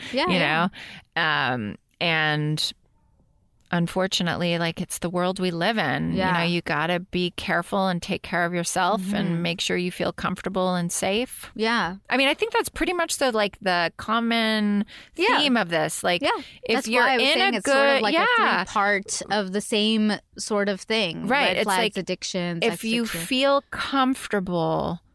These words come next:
Speaker 2: in a relationship, it's a
Speaker 1: Mm-hmm.
Speaker 2: good thing. If you're feeling uneasy, if you feel like something's not right, it's probably not right.
Speaker 1: Yeah. Yeah.
Speaker 2: You know, and if
Speaker 1: Yeah.
Speaker 2: you're the person who has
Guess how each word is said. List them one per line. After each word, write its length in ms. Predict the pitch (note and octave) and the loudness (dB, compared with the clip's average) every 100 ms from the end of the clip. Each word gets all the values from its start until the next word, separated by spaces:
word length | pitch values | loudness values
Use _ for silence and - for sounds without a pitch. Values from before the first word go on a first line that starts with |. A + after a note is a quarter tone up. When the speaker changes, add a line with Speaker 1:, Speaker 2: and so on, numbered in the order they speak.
| _ - - | _ -10 -2
Speaker 2:
in 340 | A3 A3+ A3+ - | 2 2 2 0
a 80 | G#3 | 0
relationship, 920 | G3+ F#3 E3+ - F3 E3+ F3 E3 F#3 F#3 | 2 2 0 0 -2 -2 0 0 -2 -4
it's 140 | F3+ | -2
a 60 | F3+ | -2
Speaker 1:
Mm-hmm. 80 | |
Speaker 2:
good 200 | F#3 E3+ | 0 -2
thing. 280 | - D#3+ C3 - - - | -2 -4 -4 -8 -16 -6
If 240 | - - | -6 -2
you're 100 | F#3 | -2
feeling 760 | - - A3 A#3 A#3+ B3 A#3+ - | -2 -6 0 2 2 2 2 0
uneasy, 840 | G3+ G3 - G3+ G3 F3+ F3 E3 - | 0 0 0 2 2 2 0 0 0
if 200 | F3+ - | -4 -2
you 100 | F#3+ | -4
feel 440 | - - G#3+ A3+ | -2 -2 0 2
like 200 | A#3 A#3 | 2 2
something's 640 | A3+ - G3 G3 G3 F#3 F3+ | 0 0 0 0 0 2 2
not 240 | E3 D#3+ - | 2 0 0
right, 400 | D3+ E3 A3 - - - - - | 0 2 2 -2 -8 -20 -20 -6
it's 180 | G#3 G3+ - | -4 -4 -8
probably 680 | - G#4 F4 B3+ G3+ G3+ F#3+ | -4 -2 2 2 2 4 4
not 320 | E3+ D#3+ - | 4 2 -2
right. 380 | D#3+ - - C3+ | -4 -2 -2 -4
Speaker 1:
Yeah. 200 | - F3+ E3+ - _ - | -4 -4 -6 -12 _ -6
Yeah. 220 | G3 - - - _ | -4 -4 -8 -20 _
Speaker 2:
You 140 | F3+ | -2
know, 260 | F3+ F#3+ G3 - | 0 2 0 0
and 120 | F#3+ | 0
if 140 | F3 | 0
Speaker 1:
Yeah. 80 | G3 | 0
Speaker 2:
you're 240 | G#3 A#3+ | 2 2
the 100 | C4 | 0
person 460 | B3 - G3 G3 F#3+ | 0 0 0 0 0
who 140 | G3+ | 0
has 440 | F#3+ G3 F#3 A3+ | 0 0 2 2